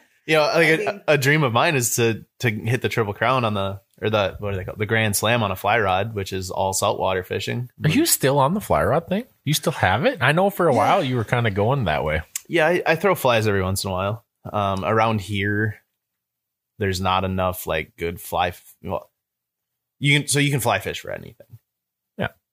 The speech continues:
Speaker 1: But around here, there's not enough stuff that you would need to fly fish for to necessarily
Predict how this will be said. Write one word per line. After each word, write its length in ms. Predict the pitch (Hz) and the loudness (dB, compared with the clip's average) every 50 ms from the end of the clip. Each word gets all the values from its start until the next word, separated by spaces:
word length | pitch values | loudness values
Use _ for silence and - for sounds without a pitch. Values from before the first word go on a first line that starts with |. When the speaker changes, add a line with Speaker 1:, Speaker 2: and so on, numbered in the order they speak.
| - | -2
Speaker 1:
But 120 | 135 127 120 | 0 2 4
around 300 | 117 120 120 120 113 110 | 4 4 2 2 0 0
here, 120 | 120 113 | 0 2
there's 180 | 110 107 101 107 | 2 2 0 0
not 120 | 104 104 | -2 -2
enough 180 | 101 101 98 - | -2 -2 -4 -4
stuff 320 | - - 101 101 - - | -4 -4 -4 -4 -6 -6
that 260 | - 98 82 76 - _ _ _ _ _ _ _ | -4 -4 -4 -4 -6 _ _ _ _ _ _ _
you 120 | - 104 92 | -12 -10 -10
would 160 | 90 87 101 | -10 -8 -8
need 420 | 101 101 101 104 107 113 120 123 | -6 -4 -2 -2 -2 -2 -4 -4
to 80 | 135 131 | -6 -6
fly 260 | - - 127 131 135 | -6 -6 -6 -6 -6
fish 280 | 131 - 135 139 - - | -6 -6 -6 -8 -8 -8
for 380 | - - 139 139 139 139 127 _ _ _ _ _ _ _ - | -8 -8 -6 -6 -6 -6 -8 _ _ _ _ _ _ _ -10
to 100 | - 107 | -6 -4
necessarily 640 | 101 98 95 92 - - 92 - 95 87 87 85 | -2 -2 -2 -2 -4 -6 -6 -4 -4 -4 -4 -6